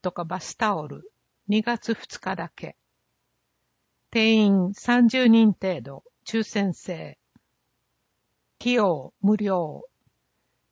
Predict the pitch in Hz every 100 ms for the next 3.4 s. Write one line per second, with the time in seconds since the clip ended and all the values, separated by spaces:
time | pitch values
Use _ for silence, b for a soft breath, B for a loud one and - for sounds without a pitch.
0 | - 247 - 247 208 - 175 180 - 262
1 | 269 269 247 254 240 196 175 190 185 143
2 | 156 - - - 196 202 180 175 165 160
3 | 156 - -